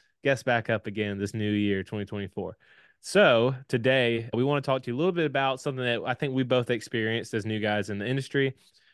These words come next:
but a good leader and versus a bad leader and the importance of that, especially coming out of college, going into the working world. Jesse's talked on this a lot. We've talked on it a little bit.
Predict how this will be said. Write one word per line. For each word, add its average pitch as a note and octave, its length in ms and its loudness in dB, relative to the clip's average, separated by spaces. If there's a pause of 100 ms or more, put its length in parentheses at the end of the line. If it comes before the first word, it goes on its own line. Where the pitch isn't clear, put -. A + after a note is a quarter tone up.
(300)
but A#2 160 2
a A2 80 0
good C3+ 320 2
leader D#3 560 2 (520)
and B2 360 -2
versus A#2+ 320 2
a A2 60 0
bad B2 300 0
leader G#2 440 -2
and A2 140 -4
the G#2+ 80 0
importance C3 680 0
of A2 160 -4
that, G#2+ 360 -2
especially C3+ 680 -4
coming A#2+ 320 -4
out G#2+ 280 0
of G#2 120 -8
college, A2 560 -2 (260)
going A#2+ 220 2
into A2 240 -2
the A2 80 2
working G#2+ 360 0
world. G2+ 380 2 (260)
Jesse's B2 400 0
talked A#2+ 280 0
on A2+ 100 -2
this A2+ 220 0
a G#2+ 60 -6
lot. A2 440 2 (100)
We've A#2+ 300 0
talked A#2+ 240 0
on A#2+ 160 -2
it A#2+ 60 0
a A#2 40 0
little A#2 260 0
bit. A#2 360 0